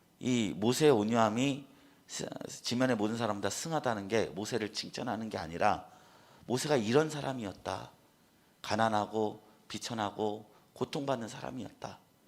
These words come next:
라는 의미였던 거예요. 이 말씀이 언제 이런 일이 있었냐면, 모세가 이제 구스 여인을 아내로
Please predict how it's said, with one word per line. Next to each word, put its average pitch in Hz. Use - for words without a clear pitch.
라는 139
의미였던 90
거예요. -
이 151
말씀이 143
언제 117
이런 107
일이 101
있었냐면, 95
모세가 104
이제 98
구스 127
여인을 98
아내로 92